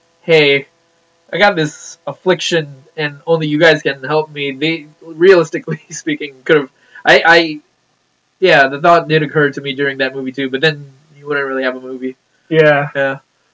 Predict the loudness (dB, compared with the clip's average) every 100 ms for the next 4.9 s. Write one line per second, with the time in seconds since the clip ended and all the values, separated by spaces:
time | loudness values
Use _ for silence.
0 | _ _ 6 8 6 2 0 0 2 0
1 | 2 2 4 4 2 -2 2 4 6 2
2 | -4 _ _ 4 4 6 4 4 2 2
3 | 2 2 4 4 4 2 0 0 0 0
4 | 2 2 4 2 0 0 0 -2 -4